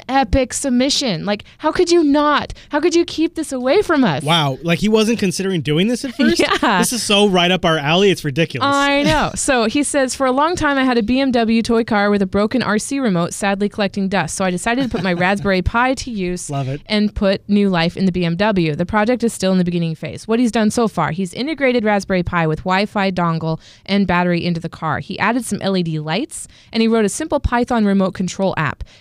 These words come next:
Speaker 1: At this point, the car is functional. If you want to drive it, you have, uh, you have to connect to it via V N C
Speaker 2: Sure,
Speaker 1: and
Speaker 2: okay.
Speaker 1: use the buttons on the remote control app or keyboard arrow buttons for driving.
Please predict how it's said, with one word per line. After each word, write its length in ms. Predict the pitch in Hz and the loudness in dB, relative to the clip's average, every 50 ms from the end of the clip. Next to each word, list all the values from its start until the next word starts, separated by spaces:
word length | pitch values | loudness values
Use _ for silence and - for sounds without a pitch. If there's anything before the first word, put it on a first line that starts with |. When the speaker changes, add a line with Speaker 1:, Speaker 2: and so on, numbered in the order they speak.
| _ - | _ -8
Speaker 1:
At 120 | 202 196 | -4 -2
this 160 | 240 269 - - | -2 -4 -4 -6
point, 240 | - 269 254 233 | -8 -8 -8 -8
the 60 | - - | -8 -8
car 160 | - 196 170 | -4 -2 -2
is 100 | 165 - | -2 -2
functional. 460 | - 214 220 226 - - 294 311 320 - _ | -4 -4 -4 -4 -6 -8 -8 -10 -10 -8 _
If 120 | 214 - - | -10 -6 -4
you 60 | 208 | -4
want 160 | 208 - - - | -4 -4 -4 -6
to 60 | 196 | -8
drive 360 | 185 - 214 202 208 220 226 | -4 0 0 2 2 2 0
it, 100 | 262 - | 0 0
you 120 | - 208 | 0 0
have, 200 | 190 180 180 - - - | 2 2 0 -2 -4 -4
uh, 200 | 196 180 170 170 | -2 0 0 0
you 220 | 156 185 214 214 196 | 0 0 -2 -2 -2
have 260 | 180 - 202 202 - | -4 -8 -10 -10 -8
to 80 | - 208 | -10 -12
connect 380 | - - 196 190 190 185 - - | -12 -10 -8 -8 -8 -8 -10 -10
to 160 | - 214 190 | -6 -2 -2
it 140 | 180 135 175 | -2 -2 0
via 280 | 190 202 185 175 170 | -2 0 0 0 0
V 180 | 165 175 190 180 | -2 -2 -4 -4
N 140 | 165 160 160 | -4 -6 -6
C 380 | - - - - 190 196 226 302 - | -8 -10 -14 -14 -12 -12 -12 -12 -12
Speaker 2:
Sure, 200 | - - 175 143 | -8 -4 -4 -2
Speaker 1:
and 120 | 135 175 220 | -2 0 0
Speaker 2:
okay. 120 | 214 214 | 2 2
Speaker 1:
use 160 | 233 254 262 - | 2 0 0 -2
the 100 | - 220 | -2 -2
buttons 300 | 214 - - 208 202 202 | -2 -2 -2 -2 -2 -2
on 80 | 190 | -2
the 80 | 190 190 | 0 0
remote 280 | 185 180 180 180 208 | 0 0 0 -2 -4
control 360 | 214 - 226 208 - 208 185 - | -4 -8 -10 -6 -6 -6 -4 -2
app 240 | 175 175 180 - - | -2 -2 -2 -4 -4
or 140 | 196 202 208 | -4 -4 -4
keyboard 420 | - - - 262 220 214 202 180 - | -6 -6 -8 -6 -2 -2 -2 -2 -2
arrow 240 | - 185 180 175 175 | -2 0 0 0 0
buttons 320 | 170 175 165 - 175 170 - | 0 -2 -2 -2 -4 -6 -6
for 120 | - 180 | -8 -10
driving. 480 | 170 185 175 170 170 165 151 117 - | -4 -2 0 0 0 0 -2 -6 -8